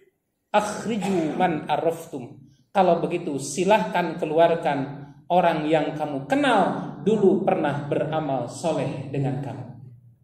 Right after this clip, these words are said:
Nah, inilah manfaatnya kalau kita berteman dengan orang-orang soleh. Teman orang-orang soleh itu bukan hanya membela di dunia, tapi juga membela di akhirat. Di dunia bisa membela. Dengan cara apa? Dengan doa-doanya.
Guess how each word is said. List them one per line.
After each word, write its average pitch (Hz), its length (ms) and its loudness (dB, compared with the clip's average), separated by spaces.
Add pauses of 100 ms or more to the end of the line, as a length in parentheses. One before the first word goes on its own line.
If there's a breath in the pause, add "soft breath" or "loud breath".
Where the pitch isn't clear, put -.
(140)
Nah, 120 100 -10 (140)
inilah 180 400 4
manfaatnya 170 680 -2 (520 loud breath)
kalau 165 260 -2
kita 165 320 -2
berteman 156 720 -4
dengan 143 320 -2
orang-orang 135 480 -4
soleh. - 480 -14 (1300)
Teman 254 400 6
orang-orang 240 480 6
soleh 185 400 4
itu 240 480 -6
bukan 196 320 4
hanya 220 220 4
membela 233 500 4
di 202 160 -2
dunia, 247 480 -4
tapi 202 240 -4
juga 240 240 2
membela 233 400 0
di 196 80 -4
akhirat. - 360 -8 (680)
Di 202 160 -4
dunia 254 320 4
bisa 233 240 0
membela. 196 400 -2
Dengan 240 320 2
cara 240 320 0
apa? - 80 -8 (160)
Dengan 247 320 2
doa-doanya. 240 720 2